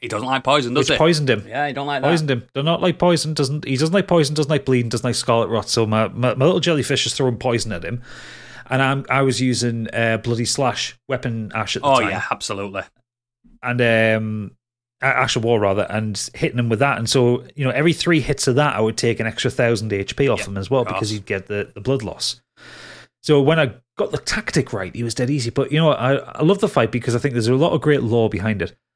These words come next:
Speaker 1: Mm.
Speaker 2: I love the cutscene in the middle. The fucking, the look on his face when he's cutting his own hand off is so funny.
Speaker 1: It's the coolest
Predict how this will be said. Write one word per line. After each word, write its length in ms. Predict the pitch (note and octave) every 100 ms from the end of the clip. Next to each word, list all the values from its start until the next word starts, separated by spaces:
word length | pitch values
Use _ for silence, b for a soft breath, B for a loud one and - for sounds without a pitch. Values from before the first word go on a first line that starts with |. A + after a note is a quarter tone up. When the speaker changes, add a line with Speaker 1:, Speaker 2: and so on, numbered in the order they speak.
| D3+
Speaker 1:
Mm. 220 | C#3+ A2 C3+
Speaker 2:
I 100 | D3
love 460 | C#3 C#3 D#3 C3
the 80 | C3
cutscene 440 | - C#3 - C#3+
in 100 | B2+
the 80 | A#2
middle. 260 | A#2 B2+ A#2
The 180 | A2 G#2
fucking, 480 | - D#3+ - B2 -
the 220 | A#2+ B2+
look 320 | B2+ E3 -
on 60 | E3+
his 160 | C#3
face 280 | - D#3+ C#3+
when 60 | B2
he's 80 | A2+
cutting 260 | - D#3
his 120 | B2+ B2+
own 140 | B2
hand 240 | B2+ B2+ A#2
off 160 | -
is 140 | - -
so 540 | - - - C3+ A2+
funny. 460 | - - C#3 C3+ A2
Speaker 1:
It's 200 | - -
the 100 | F#3+
coolest 840 | - F#3+ G3+ G3 F#3 - - -